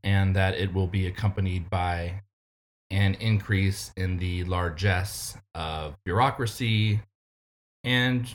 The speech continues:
just generally will not accomplish much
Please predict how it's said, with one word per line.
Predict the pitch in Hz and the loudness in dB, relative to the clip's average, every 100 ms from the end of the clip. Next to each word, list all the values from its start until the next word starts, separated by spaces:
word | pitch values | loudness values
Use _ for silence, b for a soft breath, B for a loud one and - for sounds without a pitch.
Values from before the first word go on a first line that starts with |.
| - | -14
just | - - - | -14 -14 -2
generally | 120 113 107 104 98 | 0 2 4 6 4
will | 95 95 | 4 0
not | 90 92 90 82 - _ | 0 0 0 0 -6 _
accomplish | - - 92 87 87 80 - - - - | -12 -4 -4 -4 -6 -8 -10 -14 -12 -6
much | 87 85 - | -6 -6 -12